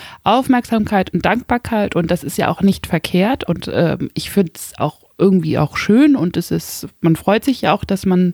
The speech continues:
in seiner Arbeit gewertschätzt wird. Tatsächlich muss man aber sagen, die Pflege vor allen Dingen hätte mehr was davon, wenn sich dauerhaft Leute dafür einsetzt, oder also wenn sich Leute wirklich jetzt mal dafür einsetzen würden, dass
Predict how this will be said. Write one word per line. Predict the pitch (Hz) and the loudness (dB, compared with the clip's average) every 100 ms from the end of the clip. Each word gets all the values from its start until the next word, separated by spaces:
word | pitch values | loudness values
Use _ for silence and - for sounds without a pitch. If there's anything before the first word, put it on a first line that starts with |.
| - - 175 175 | -4 -14 -10 -2
in | 175 | 2
seiner | 175 175 | 4 4
Arbeit | 156 175 175 - - | 2 2 0 -2 -6
gewertschätzt | 175 165 170 - 170 - | -2 2 2 0 -2 -2
wird. | 147 147 - - - | -2 -2 -6 -18 -10
Tatsächlich | - 160 196 190 | -2 2 2 4
muss | 190 180 | 4 4
man | 175 | 2
aber | 165 160 | 4 2
sagen, | 160 156 156 165 160 - - - - _ | 2 2 4 2 0 -10 -18 -20 -20 _
die | 165 156 151 151 - | 0 2 2 0 -4
Pflege | - - 170 185 220 214 | -12 -4 4 4 6 4
vor | 196 180 165 | 2 0 2
allen | 156 185 202 | 2 4 4
Dingen | 208 208 202 - - - _ | 4 4 2 0 -14 -20 _
hätte | 170 170 | -2 2
mehr | 160 160 180 | 4 4 4
was | 180 - | 2 0
davon, | 165 175 156 160 - - _ | -2 0 2 0 -4 -16 _
wenn | 160 160 | 0 0
sich | 160 - - | -2 -8 -4
dauerhaft | 151 156 175 156 - - - _ _ _ _ - | 2 4 4 0 -4 -12 -18 _ _ _ _ 0
Leute | 170 170 165 | 4 4 2
dafür | 160 160 180 | -2 -2 0
einsetzt, | 156 170 165 156 - | 2 4 2 -2 -2
oder | 170 180 | 0 2
also | - 170 175 | 2 2 2
wenn | 180 | 2
sich | 175 - | 0 2
Leute | 180 175 185 | 2 4 2
wirklich | 175 - 190 | 2 0 -2
jetzt | 175 - 170 | -4 -2 0
mal | |
dafür | 165 - 139 | 0 0 0
einsetzen | 151 180 180 - 165 | 4 4 2 2 4
würden, | 156 156 160 - - - - - | 4 4 2 0 -10 -16 -18 -6
dass | - 165 - | -2 0 -2